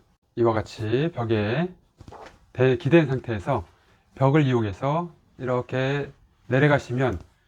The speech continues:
벽에 내 체중을 분산시켜 줄 수 있기 때문에 무릎의 부하를 줄여서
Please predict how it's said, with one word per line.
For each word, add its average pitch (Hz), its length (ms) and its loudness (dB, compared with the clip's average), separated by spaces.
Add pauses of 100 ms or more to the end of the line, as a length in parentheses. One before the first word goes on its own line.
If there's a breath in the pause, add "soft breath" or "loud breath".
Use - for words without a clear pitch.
(160)
벽에 147 540 2
내 123 160 2
체중을 151 760 -2 (240)
분산시켜 147 480 0
줄 127 100 -4
수 - 100 -10
있기 117 180 -4
때문에 131 480 -4 (300 soft breath)
무릎의 127 640 2 (1040)
부하를 123 680 0 (1300)
줄여서 127 580 0